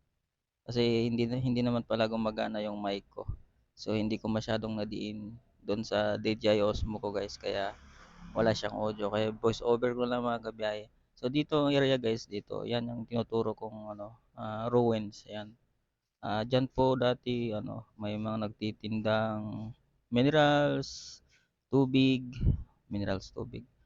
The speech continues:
chicherias, and halo-halo. So, ngayon guys, yan na lang natira. So, dati wala pang pandemic, buo pa yan. So, nung dumating yung pandemic, siguro doon nalugi yung nag-store dyan. Kaya, eto na lang.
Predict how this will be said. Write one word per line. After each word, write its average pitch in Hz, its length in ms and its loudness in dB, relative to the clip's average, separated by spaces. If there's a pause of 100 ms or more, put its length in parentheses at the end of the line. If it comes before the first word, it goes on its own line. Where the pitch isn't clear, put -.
(280)
chicherias, 143 840 4
and 123 480 -2
halo-halo. 117 720 2
So, 127 160 0
ngayon 151 320 4
guys, 131 400 4
yan 113 160 0
na 117 80 2
lang 117 160 0
natira. 113 400 -2 (560)
So, - 160 -4
dati 147 320 10
wala 139 240 8
pang 139 160 0
pandemic, 123 560 0 (160)
buo 107 220 0
pa 104 100 -8
yan. 101 320 -2
So, 101 480 -8 (160)
nung 117 220 -8
dumating 123 340 -2
yung 120 80 -8
pandemic, 117 480 -4 (560)
siguro 113 480 -2
doon 110 300 0
nalugi 110 500 -4
yung 107 160 -6 (640)
nag-store 113 1040 -4
dyan. 104 220 -6 (100)
Kaya, 104 380 -6 (800)
eto 113 260 0
na 113 160 -2
lang. 107 240 -10